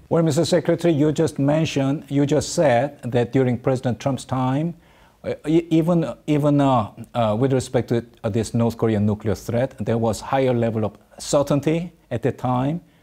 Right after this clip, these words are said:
which in fact, uh, has been, has been undermined, uh, in, in more recent years. So could you elaborate by, b-, b-, what you mean by saying a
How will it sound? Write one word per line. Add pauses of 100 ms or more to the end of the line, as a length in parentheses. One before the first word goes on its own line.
(120)
which
in
fact,
uh,
has
been,
has
been
undermined, (500)
uh,
in,
in
more
recent
years. (280)
So
could
you
elaborate
by, (240)
b-,
b-,
what
you
mean
by
saying
a